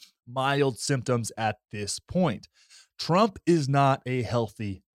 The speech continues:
guy. Okay? I know a thing or two about health. I'm not a doctor by any means, but Trump is not a healthy guy. So this opens up, like, this just turns what has been the craziest fucking year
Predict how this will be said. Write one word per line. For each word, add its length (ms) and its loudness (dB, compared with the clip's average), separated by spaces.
guy. 280 -10
Okay? 400 0
I 60 -4
know 160 4
a 80 2
thing 180 -2
or 60 4
two 180 4
about 300 4
health. 400 -2
I'm 80 -6
not 80 -8
a 20 -20
doctor 380 0
by 160 0
any 140 -2
means, 440 -4
but 140 -8
Trump 260 -2
is 80 0
not 140 0
a 40 0
healthy 440 -6
guy. 360 -12
So 600 4
this 260 0
opens 320 0
up, 200 4
like, 160 2
this 160 4
just 240 -2
turns 440 -2
what 260 0
has 120 2
been 280 4
the 80 0
craziest 760 -6
fucking 540 -6
year 640 0